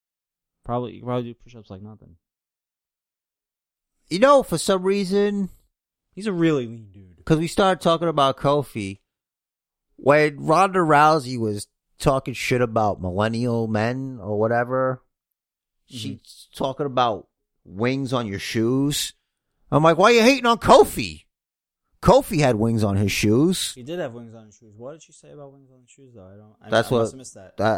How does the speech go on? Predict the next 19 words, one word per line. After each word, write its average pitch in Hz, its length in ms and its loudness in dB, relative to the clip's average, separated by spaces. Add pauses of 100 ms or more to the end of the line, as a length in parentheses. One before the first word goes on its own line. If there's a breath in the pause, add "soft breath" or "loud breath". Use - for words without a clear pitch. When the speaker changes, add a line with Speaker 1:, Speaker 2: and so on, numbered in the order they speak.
(240)
Speaker 2:
I, - 100 -6
something 135 380 -2
about, 120 420 2
uh, 95 640 0 (180)
the, 90 320 -10 (320)
'cause 110 160 -8
she 131 120 -8
was 117 100 -10
calling 117 420 -2
Becky 101 480 -6
the 95 100 -8
millennial 90 640 -4
man, 82 580 -6 (240)
Speaker 1:
Mm-hmm. 117 240 -14
Speaker 2:
and 92 120 -8
that 90 180 -4
millennial 90 480 -8
men 85 320 -10
have, 80 540 -12